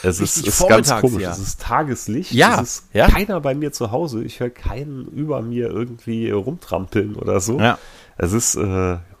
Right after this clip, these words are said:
Speaker 1: ganz mysteriös.
Speaker 2: Der Alkohol ist hier noch irgendwie braun bei mir in der Tasche, Tasse. Das sieht irgendwie aus wie Kaffee oder so wahrscheinlich.
Speaker 1: Ja, ich hab hier ein Original-Inhalationsgerät vor mir stehen. Ich kann die rumwedern <laughs> während der Folge.
Speaker 2: Das ist so geil.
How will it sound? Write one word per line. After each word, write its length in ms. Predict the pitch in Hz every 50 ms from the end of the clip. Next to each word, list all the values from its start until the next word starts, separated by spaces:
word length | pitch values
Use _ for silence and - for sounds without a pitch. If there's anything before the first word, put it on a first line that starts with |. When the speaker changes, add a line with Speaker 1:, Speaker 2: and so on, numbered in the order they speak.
| _ _
Speaker 1:
ganz 260 | - 90 87 - -
mysteriös. 640 | - 87 - - - 90 85 80 85 90 80 76 101
Speaker 2:
Der 160 | 104 107 -
Alkohol 460 | 98 117 139 - 143 117 120 135 127 127
ist 100 | - -
hier 180 | - 120 117
noch 220 | 113 113 101 - - -
irgendwie 240 | 113 113 107 107 95
braun 360 | 98 90 92 120 156 165 127
bei 120 | 101 92
mir 120 | 95 92 92
in 60 | 95
der 140 | 92 92 -
Tasche, 400 | 95 92 92 - 101 92 82 -
Tasse. 300 | - - 107 98 - 107
Das 140 | 92 92 87
sieht 100 | 101 92
irgendwie 200 | - 101 104 104
aus 200 | 85 104 123 -
wie 60 | -
Kaffee 400 | 87 - - 123 - - 98 90
oder 240 | 90 87 87 90 90
so 180 | 90 92 87 90
wahrscheinlich. 440 | 95 95 - 92 90 92 95 - 62
Speaker 1:
Ja, 120 | 65 65
ich 220 | 60 67 - - 98
hab 140 | 92 - -
hier 100 | 101 85
ein 80 | -
Original-Inhalationsgerät 1600 | - - 85 80 80 82 90 95 95 - 101 92 90 87 82 80 80 - - 95 104 147 151 - - - 90 87 90 - - -
vor 180 | - - -
mir 160 | - - - -
stehen. 320 | - - 87 - 135 85
Ich 140 | - - -
kann 120 | - 101 104
die 80 | 104
rumwedern 880 | 95 98 143 214 220 185 110 95 95 90 90 98 87 90 87 90 90 85 -
<laughs> 220 | - 107 - -
während 260 | - 117 - - -
der 140 | - 101 98
Folge. 260 | - - 101 92 98
Speaker 2:
Das 100 | - -
ist 60 | 98
so 140 | 123 113 104
geil. 240 | 101 104 107 107 101